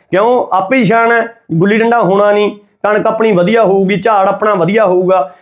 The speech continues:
ਕਿਉਂਕਿ ਜਦੋਂ ਗੁੱਲੀ ਡੰਡਾ ਹੋ ਜਾਂਦਾ, ਜਦੋਂ ਆਪਾਂ ਐਨ ਪੀ ਕੇ ਸੁੱਟਦੇ ਹਾਂ ਜਾਂ ਯੂਰੀਆ ਸੁੱਟਦੇ ਹਾਂ, ਹਨਾ, ਉਹ ਸਾਰੀ, ਸਾਰੀ ਖੁਰਾਕ ਹੈ ਜਿਹੜੀ, ਉਹ ਗੁੱਲੀ ਡੰਡਾ ਹੀ ਖਾਈ ਜਾਂਦਾ, ਕਣਕ ਤੱਕ ਲੱਗਦੀ ਨਹੀਂ। ਉਦੋਂ ਬਾਅਦ ਜਦੋਂ ਗੁੱਲੀ ਡੰਡਾ ਛਾਪਲ ਜਾਂਦਾ, ਗੁੱਲੀ ਡੰਡਾ ਕੰਨ ਉੱਤੋਂ ਦੀ ਚੱਕ ਲੈਂਦਾ ਕਣਕ ਦੇ,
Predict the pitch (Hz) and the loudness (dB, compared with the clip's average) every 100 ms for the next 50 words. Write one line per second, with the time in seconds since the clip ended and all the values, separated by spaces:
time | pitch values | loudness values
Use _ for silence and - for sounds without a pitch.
0 | _ 202 208 220 233 233 208 214 208 220 | _ -2 0 0 2 2 2 0 0 0
1 | 190 190 202 214 208 208 196 214 214 208 | 2 2 2 0 0 0 0 0 -2 -4
2 | - _ 175 202 226 233 226 214 185 196 | -10 _ -2 -2 0 0 0 0 0 0
3 | 214 208 202 202 160 190 226 240 226 - | 0 2 2 2 2 2 2 2 0 -4
4 | - _ - 196 196 214 220 208 196 - | -16 _ -4 -4 -2 0 2 2 0 -2
5 | 208 247 - - _ - 277 269 - 208 | 0 0 -4 -10 _ -2 0 -2 -2 0
6 | 247 190 208 254 294 220 233 226 233 240 | 0 0 0 2 0 2 2 2 0 0
7 | 254 240 254 202 196 - _ _ - 233 | 0 0 0 0 -4 -12 _ _ 0 0
8 | 247 233 254 262 269 220 220 196 165 151 | 2 2 2 2 2 2 0 2 2 0
9 | 120 - _ _ _ 190 214 220 226 240 | -2 -10 _ _ _ -4 -2 0 0 0
10 | 233 208 220 190 135 - _ _ - 214 | 2 0 2 0 0 -6 _ _ -2 0
11 | 233 247 254 247 247 180 208 208 214 226 | 2 2 2 0 0 0 0 0 0 0
12 | 220 180 - 185 196 202 214 202 208 208 | 0 -4 -2 0 0 0 0 0 0 0
13 | 214 214 196 196 190 175 180 185 190 196 | 0 0 -2 0 -2 0 0 0 0 0
14 | 202 214 220 214 226 233 185 - | 0 0 0 0 0 2 0 -4